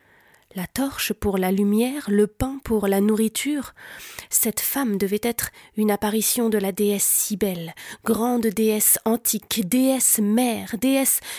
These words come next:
nourricière dont le culte rituel était lié à la Saône. Les soldats en étaient maintenant persuadés. C'était elle, c'était Cybèle.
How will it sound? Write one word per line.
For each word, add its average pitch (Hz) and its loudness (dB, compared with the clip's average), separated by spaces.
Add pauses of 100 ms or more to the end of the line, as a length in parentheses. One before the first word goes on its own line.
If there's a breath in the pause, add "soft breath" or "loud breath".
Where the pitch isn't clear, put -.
nourricière 233 2
dont 233 2
le 233 2
culte 233 -2
rituel 220 0
était 240 0
lié 247 0
à 220 0
la 220 0
Saône. 202 0 (1080 loud breath)
Les 202 0
soldats 233 2
en 196 0
étaient 196 0
maintenant 202 0
persuadés. 185 -4 (280 loud breath)
C'était 226 0
elle, 180 -8 (200 loud breath)
c'était 262 2
Cybèle. 190 0